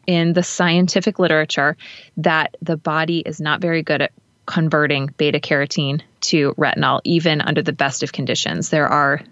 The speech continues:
quite a few different things. You can Google the acronym slamengi,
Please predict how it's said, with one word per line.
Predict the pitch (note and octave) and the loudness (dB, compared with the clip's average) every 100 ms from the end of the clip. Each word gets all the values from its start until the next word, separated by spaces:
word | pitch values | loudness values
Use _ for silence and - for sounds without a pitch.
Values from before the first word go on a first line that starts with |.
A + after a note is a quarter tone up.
| _ - | _ -16
quite | - - G3 | -4 0 2
a | G3 | 2
few | F#3 | 2
different | E3 - - | 0 -2 -4
things. | D3 C3+ - | -4 -4 -4
You | E3 | 0
can | E3 | 2
Google | F3 F#3 F#3 | 2 2 2
the | E3+ | 2
acronym | D#3 - E3 D#3+ | 0 -2 0 0
slamengi, | D3+ - - F3+ D#3 D3+ E3+ A3 B3 | -2 -8 -2 0 2 0 2 2 2